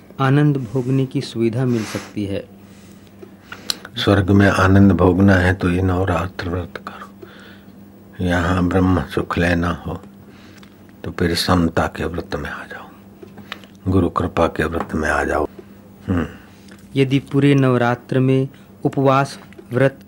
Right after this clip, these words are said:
Speaker 1: न कर सकता हो तो तीन दिन उपवास करने पर भी मनुष्य यथोक्त फल का अधिकारी हो जाता है।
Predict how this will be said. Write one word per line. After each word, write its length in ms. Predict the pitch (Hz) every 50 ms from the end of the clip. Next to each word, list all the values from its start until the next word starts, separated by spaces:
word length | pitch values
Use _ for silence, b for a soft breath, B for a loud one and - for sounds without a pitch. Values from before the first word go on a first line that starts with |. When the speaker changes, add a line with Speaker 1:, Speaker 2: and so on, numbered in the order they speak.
| -
Speaker 1:
न 200 | 127 127 139 151
कर 200 | 151 - 151 143
सकता 380 | 143 - 123 107 - - - 113
हो 300 | 104 98 101 95 - - B B B B B B B -
तो 80 | 165 160
तीन 440 | 160 - - - 170 175 175 165 151
दिन 200 | 143 147 151 151 - 135
उपवास 500 | 127 - - - 123 123 131 131 - -
करने 340 | - 127 113 117 131 131
पर 220 | 127 - - 117 117
भी 340 | 110 107 110 104 98 - - B B B B - -
मनुष्य 600 | 117 117 123 131 127 - - - 139 139 139 143 143 B B B B B - -
यथोक्त 520 | 139 139 139 - - 160 160 - - - 143 - -
फल 200 | - - 131 131 127
का 200 | - 135 131 135 135 - - -
अधिकारी 480 | 123 113 123 123 - 127 117 117 135 131
हो 160 | 101 110 110
जाता 340 | 104 107 101 98 - - 107
है। 200 | 95 90 98 87